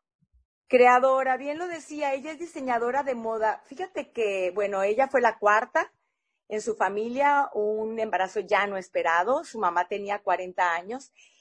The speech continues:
y cuando esto ocurre, pues sí les cambia la dinámica familiar, pero, eh, la mamá, bueno, pues se aboca a su hija, ¿no? En tratar de, de apoyarla a que ella pueda desarrollar dentro de sus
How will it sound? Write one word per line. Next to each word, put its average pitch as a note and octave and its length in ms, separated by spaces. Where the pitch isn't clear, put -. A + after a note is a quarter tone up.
y - 100
cuando C4+ 260
esto C#4 240
ocurre, D4 360
pues B3+ 160
sí C#4+ 80
les C#4 200
cambia C4+ 280
la B3+ 120
dinámica A3 520
familiar, A#3+ 640
pero, C#4+ 420
eh, G3+ 380
la G#3 180
mamá, G#3+ 380
bueno, G#3 220
pues F#3 140
se G#3+ 80
aboca A3 400
a G3 60
su F3+ 160
hija, D#3+ 280
¿no? G3+ 140
En A3+ 160
tratar G3 480
de, A#3+ 280
de G#3+ 100
apoyarla A#3 800
a A3+ 100
que G#3 120
ella A3+ 260
pueda D4+ 260
desarrollar A3 880
dentro A#3 320
de A3 80
sus - 340